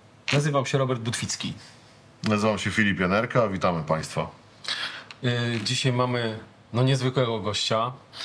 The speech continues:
Speaker 1: Ja ze swojej strony powiem, że wykonałem kilkanaście,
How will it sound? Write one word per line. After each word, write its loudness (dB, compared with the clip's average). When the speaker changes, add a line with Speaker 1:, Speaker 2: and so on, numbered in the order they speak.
Speaker 1:
Ja 4
ze -6
swojej -2
strony 0
powiem, 2
że -2
wykonałem 0
kilkanaście, -2